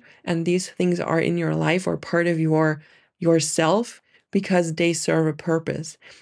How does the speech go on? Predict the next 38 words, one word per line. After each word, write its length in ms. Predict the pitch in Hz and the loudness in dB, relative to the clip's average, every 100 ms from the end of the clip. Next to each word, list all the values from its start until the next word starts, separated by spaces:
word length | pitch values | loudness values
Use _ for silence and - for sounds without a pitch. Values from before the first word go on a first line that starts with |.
| _ - | _ -4
And 160 | 170 | -2
with 260 | 170 170 165 | 0 -2 -2
your 220 | 175 202 | 0 0
energy, 460 | - 175 170 156 160 | 0 -2 -2 -2 -4
just 360 | 160 185 208 - | -2 -2 -2 -2
as 180 | 202 185 | 0 0
it 100 | 175 | 0
is, 240 | 160 151 | -2 -2
without 380 | 165 160 165 175 - - | -4 -2 -2 -4 -10 -8
taking 360 | - 175 170 156 | -2 -2 0 -2
away 320 | 147 190 202 | 0 0 0
anything, 400 | 190 190 190 180 | 0 -4 -4 -2
without 260 | 160 151 | 0 -2
shifting 460 | 147 - 208 202 180 | -2 -4 -2 -2 -2
anything, 400 | 175 175 185 165 | -2 -4 -6 -4
without 340 | 156 160 151 - - - - | -2 -2 -4 -8 -20 -20 -6
wishing 380 | 165 185 - 180 | 2 2 2 0
something 400 | 170 170 165 156 | 0 -2 -2 -2
away, 500 | 151 165 202 196 208 - - _ _ _ - | -2 0 2 2 -2 -6 -20 _ _ _ -2
you 240 | 185 - | 0 2
are 140 | 214 | 2
exactly 640 | 202 170 170 175 185 214 196 | 0 -2 -4 -4 -4 -4 -4
how 200 | 180 175 | -2 -4
you 180 | 165 | -2
need 260 | 165 165 175 | -4 -4 -6
to 120 | - | -6
be 380 | 185 170 190 226 _ _ _ | -2 0 0 -2 _ _ _
to 120 | - | -4
provide 720 | 196 - 180 165 160 170 190 - _ _ - | -4 -2 -4 -2 -2 0 -2 -6 _ _ -2
this 260 | 196 - - | -2 -2 -12
specific 640 | - - 180 - 190 190 202 | -20 -4 -4 0 -2 -2 -4
light 280 | 170 175 180 | 0 0 0
worker's 380 | 165 165 170 - | -2 -2 -6 -8
perspective, 760 | - 165 - 180 190 165 165 | -10 -8 -2 -2 -2 -4 -2
which 140 | 165 175 | -4 -6
is 120 | 160 | -2
your 160 | 180 | 0
perspective, 760 | 185 170 - 165 165 - 180 190 | -2 -6 -6 -4 -4 -2 -4 -4